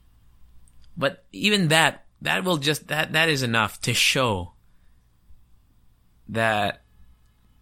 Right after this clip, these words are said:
that he will live on. You know, Kobe. <sighs> So,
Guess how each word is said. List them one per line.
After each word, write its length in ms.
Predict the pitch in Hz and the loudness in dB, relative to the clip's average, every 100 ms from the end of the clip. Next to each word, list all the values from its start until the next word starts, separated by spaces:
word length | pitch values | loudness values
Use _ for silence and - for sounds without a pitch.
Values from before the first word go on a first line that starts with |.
| _ | _
that 540 | - 55 127 127 127 - - _ _ _ _ - | -18 -8 0 0 0 -6 -20 _ _ _ _ -20
he 320 | - 135 135 | -8 -4 -2
will 180 | 127 123 | -2 -2
live 260 | 117 110 98 | -2 -2 -4
on. 240 | 87 - - - _ _ - _ _ - - - _ _ _ _ - - - _ _ _ _ _ - | -8 -12 -20 -20 _ _ -20 _ _ -20 -20 -20 _ _ _ _ -20 -20 -20 _ _ _ _ _ -8
You 120 | 120 | -6
know, 200 | 117 - | -6 -6
Kobe. 540 | - 247 262 226 214 - | -4 -2 0 0 -2 -6
<sighs> 60 | - - _ - - _ - - _ - _ _ _ - - - - - - - - - - _ _ _ - - - - - - - - _ - _ _ _ | -18 -20 _ -20 -20 _ -20 -20 _ -20 _ _ _ -20 -20 -18 -12 -12 -12 -16 -20 -20 -20 _ _ _ -20 -20 -20 -20 -20 -20 -20 -20 _ -20 _ _ _
So, 600 | - 123 120 110 104 120 | -12 -8 -6 -6 -8 -10